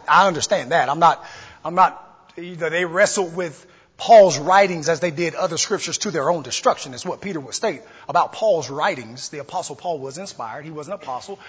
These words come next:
His writings were considered scripture, the same ones he told Timothy, that they would make God's people perfect, and that Timothy had known from a child the Holy Scriptures, which were able to make him wise unto salvation, Second Timothy one, six and seven,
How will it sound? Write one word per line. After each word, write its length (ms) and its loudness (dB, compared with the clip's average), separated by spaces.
His 260 -4
writings 500 -4
were 160 -4
considered 500 -8
scripture, 460 -10
the 100 -8
same 300 -2
ones 180 2
he 80 -8
told 240 -2
Timothy, 400 0
that 160 -2
they 100 -2
would 160 -4
make 340 -6
God's 300 2
people 360 -4
perfect, 640 -8
and 140 -2
that 180 4
Timothy 360 0
had 180 2
known 240 2
from 160 -6
a 60 -4
child 500 0
the 80 -6
Holy 260 0
Scriptures, 440 -8
which 180 -8
were 120 -4
able 200 -4
to 60 -8
make 180 -6
him 200 -10
wise 460 -2
unto 240 -12
salvation, 640 -4
Second 240 -10
Timothy 240 -10
one, 240 -14
six 300 -10
and 120 -18
seven, 340 -10